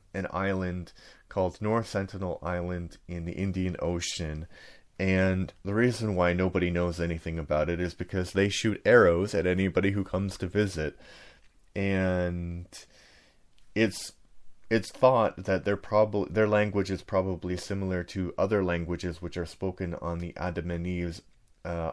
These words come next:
Islands. So all of the nouns are based on body parts. But that's just because they're geographically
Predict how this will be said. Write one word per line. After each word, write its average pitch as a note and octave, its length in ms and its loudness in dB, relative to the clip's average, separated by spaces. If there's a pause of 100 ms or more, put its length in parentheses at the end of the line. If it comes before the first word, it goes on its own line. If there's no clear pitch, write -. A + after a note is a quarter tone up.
Islands. F2 840 -2 (380)
So E2+ 460 0 (160)
all G2+ 180 6
of G2+ 80 2
the F#2+ 80 -2
nouns F2+ 340 0
are F2+ 60 -4
based E2+ 360 -4
on E2+ 160 -4
body D#2+ 280 4
parts. - 600 -2 (500)
But F2+ 280 6
that's - 280 6
just - 140 -4
because G2 340 4
they're F2+ 100 4
geographically F2 960 4